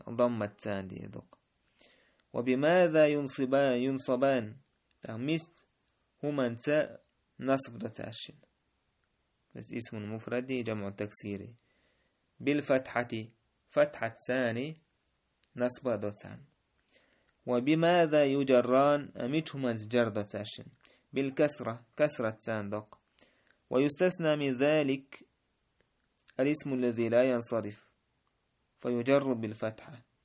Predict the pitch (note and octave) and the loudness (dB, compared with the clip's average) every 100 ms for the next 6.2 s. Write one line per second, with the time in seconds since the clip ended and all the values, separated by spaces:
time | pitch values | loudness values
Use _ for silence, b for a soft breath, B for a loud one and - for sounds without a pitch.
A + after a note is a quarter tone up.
0 | _ _ _ _ _ _ _ _ _ b | _ _ _ _ _ _ _ _ _ b
1 | b b b - - A2+ - G2 B2+ A#2+ | b b b -16 -16 -10 -6 -2 -2 -2
2 | C3+ D#3 D#3 B2 A#2 B2 C3 B2 B2 C3+ | -2 -2 0 0 2 2 2 0 0 -2
3 | E3 - _ _ _ _ _ _ _ _ | -4 -10 _ _ _ _ _ _ _ _
4 | _ _ _ _ _ - - G#2+ - - | _ _ _ _ _ -16 -14 -16 -16 -8
5 | C3 - A2 A2 A2 A2 G#2 A2 A#2+ A#2+ | -6 -6 -8 -8 -8 -6 -6 -4 -4 -4
6 | B2 C#3+ | -6 -10